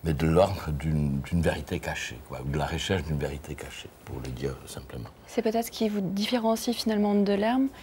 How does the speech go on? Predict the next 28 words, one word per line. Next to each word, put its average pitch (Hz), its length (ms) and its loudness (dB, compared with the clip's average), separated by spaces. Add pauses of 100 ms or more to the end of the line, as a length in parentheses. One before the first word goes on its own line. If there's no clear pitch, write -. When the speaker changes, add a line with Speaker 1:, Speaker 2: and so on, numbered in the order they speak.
(300)
Speaker 2:
c'est, - 280 2 (300)
c'est 208 160 -2
que - 80 0
chez 220 140 6
vous, 226 160 4
ça 214 160 6
aboutit 196 360 2
peut-être 214 360 -2
à 185 40 2
un 190 60 2
questionnement 208 420 4
métaphysique 202 680 2
qui - 100 -2
n'est 190 60 2
pas 208 140 -2
forcément 208 500 2
présent 214 320 -2
chez, 190 440 0
chez, - 160 -2
toujours 208 260 -2
chez - 120 0
Philippe 190 280 -2
Delerme, 220 260 0
par - 240 -12
exemple. 202 300 -10 (2500)
Speaker 1:
Je - 120 -10
peux 73 160 -8
pas. 73 260 -4